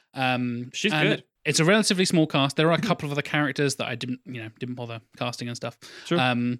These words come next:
Speaker 1: a couple of cameos at the beginning.
Speaker 2: Mm-hmm.
Speaker 1: Um, there, I, I've named them Mister and Missus Berman because, ha, I can, I can reference things that don't exist
Speaker 2: <laughs> Yes, exactly.
Speaker 1: 'cause it's the, 'cause it's the sequelized universe.
Speaker 2: Mm-hmm.
Speaker 1: Um, Dale Haddon is playing the
Speaker 2: <laughs>
Speaker 1: classic kind of, like, noir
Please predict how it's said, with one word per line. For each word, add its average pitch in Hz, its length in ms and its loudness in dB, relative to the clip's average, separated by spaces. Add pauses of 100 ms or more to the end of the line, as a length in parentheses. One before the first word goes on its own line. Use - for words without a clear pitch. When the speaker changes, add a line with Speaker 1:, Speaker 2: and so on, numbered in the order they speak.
Speaker 1:
a - 220 -20
couple 180 180 2
of 165 80 0
cameos 156 420 4
at 143 60 -2
the 127 40 -8
beginning. 143 720 0
Speaker 2:
Mm-hmm. 123 140 -6
Speaker 1:
Um, 123 560 0 (460)
there, 131 200 2
I, 120 260 2
I've 131 100 -2
named 131 260 2
them 123 320 0
Mister 139 220 0
and 127 60 2
Missus 123 180 -2
Berman 123 400 2
because, 123 360 -8 (180)
ha, 131 300 0 (120)
I 123 120 -4
can, 120 200 -4
I 123 160 -2
can 123 120 -6
reference 127 360 -4
things 120 260 -4
that 127 120 -8
don't 120 180 -2
exist 135 400 0
Speaker 2:
<laughs> 190 100 2
Yes, - 220 4
exactly. 135 140 2
Speaker 1:
'cause 127 140 0
it's - 120 0
the, - 240 0
'cause 135 180 0
it's 143 140 0
the 131 80 -4
sequelized 127 580 0
universe. 131 320 -2 (260)
Speaker 2:
Mm-hmm. 143 220 2
Speaker 1:
Um, 139 540 0 (200)
Dale 160 280 4
Haddon 151 380 -2 (100)
is 131 180 -4
playing 123 640 -2
the 123 160 0 (180)
Speaker 2:
<laughs> 180 180 -2
Speaker 1:
classic - 380 0
kind 127 220 2
of, 120 100 -2
like, 120 380 -2
noir 123 580 4